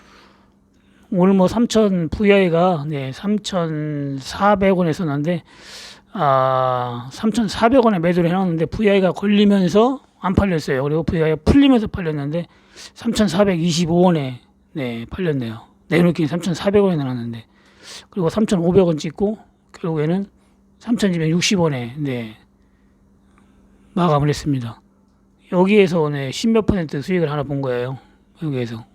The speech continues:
오늘 아침에, 아침에 들어갔나? 어제 들어갔나? 기억이 안 나네. 하여튼. 삼천칠십 원에 들어갔으니까, 네, 아, 삼천칠십 원.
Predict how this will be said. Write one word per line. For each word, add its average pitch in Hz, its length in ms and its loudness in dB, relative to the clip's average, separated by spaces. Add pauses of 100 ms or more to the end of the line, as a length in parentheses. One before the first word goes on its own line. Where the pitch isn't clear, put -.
(120)
오늘 165 280 2
아침에, 143 580 -2 (380)
아침에 165 360 0
들어갔나? 139 760 -4 (460)
어제 147 220 -6
들어갔나? 151 300 0
기억이 151 280 0
안 131 100 0
나네. 143 180 -2
하여튼. 120 340 -10 (2000)
삼천칠십 233 760 -2
원에 254 160 2
들어갔으니까, 156 800 -4 (320)
네, 151 220 -4 (600)
아, 123 600 -2 (1080)
삼천칠십 196 720 -2
원. 113 260 -4